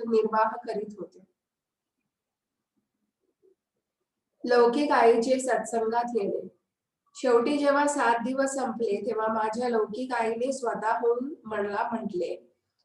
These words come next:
"तुझ्या बरोबर मी कराचीत यज्ञात येईल," म्हणते. "तेथे तुझा आश्रम पाहीन आणि ज्ञान ऐकून अलौकिक अनुभवही घेईन." मला हे शब्द ऐकून आश्चर्य वाटले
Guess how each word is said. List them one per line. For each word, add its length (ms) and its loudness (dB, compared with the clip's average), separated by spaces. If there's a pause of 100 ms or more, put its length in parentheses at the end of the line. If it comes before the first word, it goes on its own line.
(100)
"तुझ्या 280 0
बरोबर 440 4
मी 280 0
कराचीत 580 0
यज्ञात 520 0 (160)
येईल," 320 -2 (320)
म्हणते. 560 -4 (720)
"तेथे 540 6
तुझा 300 -2
आश्रम 580 2
पाहीन 540 -2
आणि 300 0
ज्ञान 360 -2 (180)
ऐकून 500 -2
अलौकिक 460 -2
अनुभवही 640 0
घेईन." 380 -8 (1000)
मला 220 4
हे 260 4
शब्द 340 -2
ऐकून 500 0
आश्चर्य 560 0
वाटले 600 -2